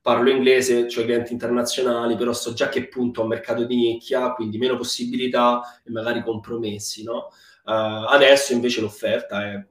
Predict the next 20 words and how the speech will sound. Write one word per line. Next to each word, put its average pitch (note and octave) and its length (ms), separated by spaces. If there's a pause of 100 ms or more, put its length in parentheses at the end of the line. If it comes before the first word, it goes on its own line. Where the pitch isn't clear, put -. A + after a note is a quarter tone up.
alla G2 220
pari. G2+ 400 (540)
Eh, G2 300
tante A2 240
aziende A2 380
neanche G2+ 840
vogliono, G2+ 760
anche, C#3 300
anche C3 200
per A#2+ 140
lavori A#2 200
full G#2+ 220
time A2 400
adesso, G2+ 380
no? C#3+ 280 (920)
Eh, G#2+ 280
e G#2+ 40
tante A2 220
aziende B2 320
neanche, G#2+ 760